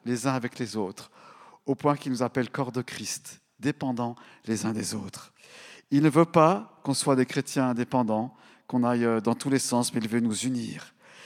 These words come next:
Il veut te façonner, si besoin te guérir, pour qu'on vive ces relations. Laisse-le être le potier. Réalise que tu es simplement,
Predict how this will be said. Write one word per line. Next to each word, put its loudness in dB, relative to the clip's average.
Il 0
veut 6
te 4
façonner, 2
si -4
besoin 4
te 0
guérir, 2
pour -6
qu'on 4
vive 0
ces -4
relations. 0
Laisse-le 4
être -2
le 2
potier. -2
Réalise 0
que -2
tu -4
es 2
simplement, 0